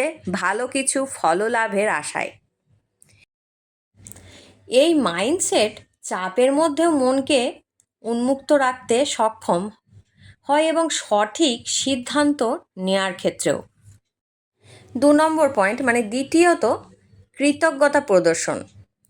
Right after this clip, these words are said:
এটি আপনার জীবনের ইতিবাচক দিকগুলিকে ফোকাস করার প্রশিক্ষণ দেয়। কৃতজ্ঞতা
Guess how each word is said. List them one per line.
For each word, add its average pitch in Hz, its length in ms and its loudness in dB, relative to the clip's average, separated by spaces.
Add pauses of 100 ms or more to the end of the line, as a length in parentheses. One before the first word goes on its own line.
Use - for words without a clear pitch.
(480)
এটি 285 320 4 (320)
আপনার 277 380 0 (120)
জীবনের 269 580 2 (160)
ইতিবাচক 254 720 0 (440)
দিকগুলিকে 247 680 -2 (680)
ফোকাস 240 440 0
করার 220 320 -2 (500)
প্রশিক্ষণ 220 640 -4
দেয়। - 200 -2 (840)
কৃতজ্ঞতা 311 680 0